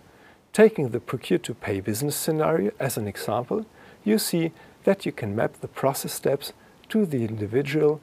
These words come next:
functional building blocks. To fulfill the complete scenario, functions from supply planning and control, purchasing,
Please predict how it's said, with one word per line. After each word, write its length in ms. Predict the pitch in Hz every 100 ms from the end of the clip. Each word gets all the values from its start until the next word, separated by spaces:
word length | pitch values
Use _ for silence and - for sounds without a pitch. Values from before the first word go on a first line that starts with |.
| -
functional 580 | - 95 98 - 143 147
building 440 | 120 104 110 135
blocks. 360 | 110 - - - - - - _ _ _ _ -
To 160 | 208
fulfill 560 | - - 104 - 202 214
the 200 | 156 135
complete 480 | - 107 180 247 247
scenario, 640 | - 107 90 95 160 220 - - -
functions 520 | - - 220 - 196 -
from 180 | 107
supply 420 | - 110 - 143 147
planning 400 | 143 143 135 104
and 160 | 117
control, 520 | 127 123 - 175 180 - - - - - -
purchasing, 680 | 131 110 156 143 196 202